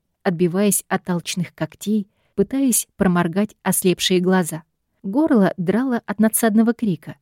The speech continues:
Сердце испуганной птицей выбивалось в ледяной воздух, а существо хватало, оставляя синяки, заламывало руки — и вместо шума воды в ушах, жрущего любые другие звуки,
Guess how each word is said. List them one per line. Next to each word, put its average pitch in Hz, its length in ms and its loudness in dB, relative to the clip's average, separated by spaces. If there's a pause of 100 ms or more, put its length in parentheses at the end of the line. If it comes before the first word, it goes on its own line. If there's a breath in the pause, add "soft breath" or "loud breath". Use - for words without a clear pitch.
(360)
Сердце - 440 0
испуганной 175 480 -2
птицей 180 580 -2 (200)
выбивалось 202 720 0
в 185 100 -4
ледяной 208 380 4
воздух, 170 540 -4 (260)
а 190 100 0
существо 254 520 0
хватало, 202 560 -2
оставляя 190 480 2
синяки, 190 600 2 (360)
заламывало 185 760 2
руки — - 380 -4 (580)
и 196 60 2
вместо 196 360 2
шума 190 300 2
воды 180 300 0
в 240 80 -2
ушах, - 360 -6 (300)
жрущего 185 540 0
любые 170 340 2
другие 165 400 0
звуки, 175 500 -2